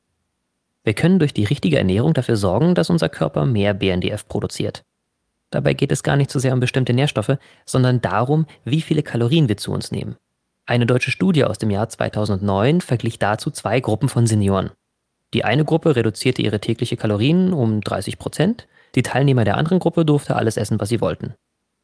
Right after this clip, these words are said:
Das Ergebnis war erstaunlich. Die Senioren, die weniger aßen,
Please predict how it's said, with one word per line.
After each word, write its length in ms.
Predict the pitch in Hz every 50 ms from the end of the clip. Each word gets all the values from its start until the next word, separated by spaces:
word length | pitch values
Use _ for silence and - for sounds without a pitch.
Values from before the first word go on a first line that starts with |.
| _
Das 140 | - - 110
Ergebnis 360 | 117 95 113 107 - 104 90
war 60 | 95 90
erstaunlich. 500 | 87 - - 104 104 95 87 95 - _ _ _ _ _ _ _ _ _ -
Die 40 | 117
Senioren, 460 | 107 98 95 98 120 156 170 180 170
die 120 | 139 104 95
weniger 360 | 107 127 156 170 - 143 110
aßen, 400 | 90 87 90 - - 165 180